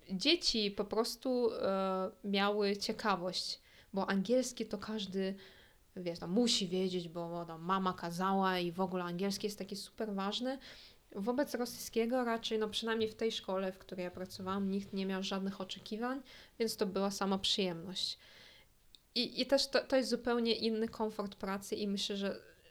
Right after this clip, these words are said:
zupełnie inna jakość dzięki temu, bo kiedy nie ma tej całej otoczki, która jest, e, z angielskim, no niestety takiej czasami negatywnej, że no nie chce mi się, ale muszę, no bo angielski,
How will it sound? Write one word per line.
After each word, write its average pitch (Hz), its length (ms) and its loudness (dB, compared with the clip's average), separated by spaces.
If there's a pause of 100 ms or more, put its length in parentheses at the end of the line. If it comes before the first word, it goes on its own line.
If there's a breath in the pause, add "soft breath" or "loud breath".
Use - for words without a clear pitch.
(100)
zupełnie 214 480 2
inna 214 420 2
jakość 196 500 0
dzięki 190 400 -2
temu, 180 360 0
bo 170 200 -2
kiedy 180 260 -4
nie 190 160 2
ma 220 120 4
tej 196 200 -2
całej 190 400 -2
otoczki, 196 680 -4 (380 loud breath)
która 185 300 -2
jest, 185 560 -2
e, 175 520 -2 (1400)
z 185 280 -4
angielskim, 196 640 4
no 196 80 2
niestety 214 420 2
takiej 196 480 -2 (100)
czasami 196 300 -2
negatywnej, 196 680 2
że 190 120 -2
no 190 120 0 (260 loud breath)
nie 208 180 0
chce 208 280 -2
mi 196 160 2
się, 190 260 0 (260 loud breath)
ale 208 200 0
muszę, 190 500 -2
no 175 120 -4
bo 180 160 -4
angielski, 180 600 -6